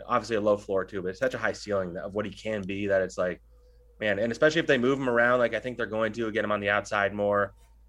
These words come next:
uh, get him in the slot, get him in the backfield. Like, it, if he can stay healthy and, you know, in shape, and,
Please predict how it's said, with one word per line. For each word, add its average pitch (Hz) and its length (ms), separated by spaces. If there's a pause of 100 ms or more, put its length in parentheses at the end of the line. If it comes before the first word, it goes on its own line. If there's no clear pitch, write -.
uh, 98 320
get 98 100
him 98 60
in 95 60
the 90 60
slot, 101 460
get 98 120
him 92 60
in 92 60
the 90 60
backfield. 95 580
Like, 90 200 (480)
it, 113 160 (380)
if 127 140
he 143 120
can 147 160
stay 165 220
healthy 156 540
and, 104 260 (140)
you 117 80
know, 107 140
in - 100
shape, 135 420
and, 95 240